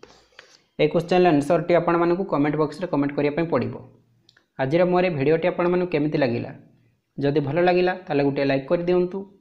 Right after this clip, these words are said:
ଆଉ ସାଙ୍ଗମାନଙ୍କ ସହିତ Facebook ଏବଂ WhatsApp ସବୁଆଡ଼େ ସେୟାର କରିଦିଅନ୍ତୁ।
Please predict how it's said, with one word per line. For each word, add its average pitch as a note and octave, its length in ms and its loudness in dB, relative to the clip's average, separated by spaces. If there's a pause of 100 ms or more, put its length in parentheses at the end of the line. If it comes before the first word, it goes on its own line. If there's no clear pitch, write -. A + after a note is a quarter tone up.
(520)
ଆଉ C#3 60 0
ସାଙ୍ଗମାନଙ୍କ D#3+ 500 -2
ସହିତ F3+ 260 -2
Facebook E3 480 -4
ଏବଂ E3+ 160 -2
WhatsApp C#3+ 380 -2 (680)
ସବୁଆଡ଼େ E3 320 0
ସେୟାର E3 240 -2
କରିଦିଅନ୍ତୁ। B2+ 720 -2